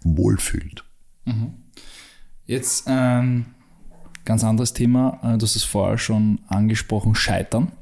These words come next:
Speaker 1: Mhm.
Speaker 2: Viele junge Leute haben Angst zu scheitern. Viele junge Leute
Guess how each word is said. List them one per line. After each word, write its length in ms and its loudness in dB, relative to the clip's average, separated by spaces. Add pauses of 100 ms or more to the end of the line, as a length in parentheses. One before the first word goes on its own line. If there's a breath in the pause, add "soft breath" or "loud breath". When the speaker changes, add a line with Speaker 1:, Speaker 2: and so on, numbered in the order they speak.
(240)
Speaker 1:
Mhm. 300 0
Speaker 2:
Viele 640 0 (100)
junge 260 4
Leute 540 -2
haben 200 0
Angst 440 -2
zu 200 -4
scheitern. 460 0
Viele 260 0
junge 280 2
Leute 460 0